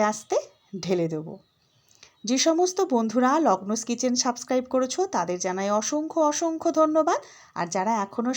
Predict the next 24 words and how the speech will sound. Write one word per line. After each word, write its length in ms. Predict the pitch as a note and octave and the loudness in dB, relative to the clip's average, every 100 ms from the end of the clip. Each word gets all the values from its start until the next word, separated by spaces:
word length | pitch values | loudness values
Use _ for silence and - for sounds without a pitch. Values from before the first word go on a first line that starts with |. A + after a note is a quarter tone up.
| - | 0
সাবস্ক্রাইব 420 | A3+ A3+ C4 C4+ | -2 -2 -2 -2
করোনি, 320 | C#4 C4+ D4 C#5+ - - - | 0 2 2 0 -4 -20 -12
অনুরোধ 320 | - G3 G3+ G3 | -4 -4 -4 2
রয়েছে, 300 | A3 A3+ - - _ | 2 2 -2 -4 _
অনুরোধ 340 | A#3 G#3 G#3 G#3 | -2 0 2 0
করছি 320 | - A#3 - - - | 0 0 2 0 -2
একটিবার 400 | - - G#3 E4+ - _ | -8 -4 0 0 0 _
সাবস্ক্রাইব 480 | - A#3 A3 - G3 G3 | 0 2 2 2 0 0
করার 260 | E3+ E3+ | -2 -2
জন্য। 260 | E3 E3 E3 E3 - _ _ _ _ - - | -4 -6 -6 -8 -14 _ _ _ _ -20 -4
আর 120 | F3+ - | -2 0
আমার 260 | - G3+ B3 | 0 2 0
চ্যানেলের 380 | B3 C4+ C#4+ G4 - | 0 0 2 2 2
অন্যান্য 440 | G#3+ G#3 G#3+ A3 B3 | 0 2 0 0 2
রেসিপিগুলো 540 | A3+ A3 B3 A#3+ C4 | 0 0 0 2 2
দেখতে 280 | C4+ B3+ B3+ | 2 0 -2
কিন্তু 260 | C4 C#4+ D4 | -6 -2 0
ভুলো 260 | D4+ D#4 F#4 | 2 4 4
না। 160 | G4+ A3 - _ _ _ _ _ _ _ _ _ _ _ _ _ _ _ | 2 0 -4 _ _ _ _ _ _ _ _ _ _ _ _ _ _ _
লস্যিটা 380 | G#3+ G3 A3 A3 | -4 -4 -4 -2
এবার 180 | G#3 A3+ | -2 -2
ঢালা 280 | A3 G#3+ G3+ | -2 -2 0
হয়ে 280 | A#3 A3+ A#3 | 0 -2 -2
গেছে, 320 | A#3+ A#3+ A#3+ | 0 -2 -2